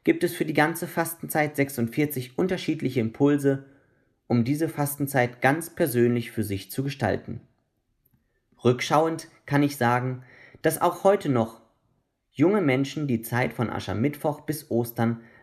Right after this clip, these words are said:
als eine besondere Zeit nutzen. Im heutigen Evangelium erleben die drei Jünger Petrus, Jakobus und Johannes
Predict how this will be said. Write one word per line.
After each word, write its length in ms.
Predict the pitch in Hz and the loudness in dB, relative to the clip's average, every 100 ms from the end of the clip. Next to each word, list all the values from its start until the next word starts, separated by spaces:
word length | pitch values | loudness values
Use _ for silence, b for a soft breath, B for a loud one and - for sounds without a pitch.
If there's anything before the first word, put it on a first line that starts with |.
| B | B
als 300 | - 143 147 | 2 2 0
eine 220 | 107 120 117 | -2 0 0
besondere 500 | 113 104 101 107 120 | -2 -2 -2 -4 -4
Zeit 340 | 117 123 - | -2 -4 0
nutzen. 560 | 151 - - 92 95 - _ _ _ _ _ _ _ _ _ _ _ | 0 0 -4 -8 -10 -14 _ _ _ _ _ _ _ _ _ _ _
Im 280 | 135 127 139 | 2 4 6
heutigen 600 | 165 - 185 160 156 - | 6 4 0 2 2 2
Evangelium 840 | 123 123 101 113 160 175 185 208 b b b - | 0 2 2 4 4 4 2 0 b b b 2
erleben 500 | 127 123 147 185 175 | 4 6 4 4 0
die 120 | 147 | 0
drei 200 | 120 120 | 2 2
Jünger 540 | 104 117 143 160 170 - | 2 4 4 2 -4 -14
Petrus, 680 | - 156 185 - 170 170 - | 0 2 2 0 -2 -2 -2
Jakobus 760 | 101 - - 180 160 160 156 - | -2 0 6 6 6 0 -4 -2
und 200 | 123 113 | -2 0
Johannes 540 | 104 120 143 147 | 2 2 2 0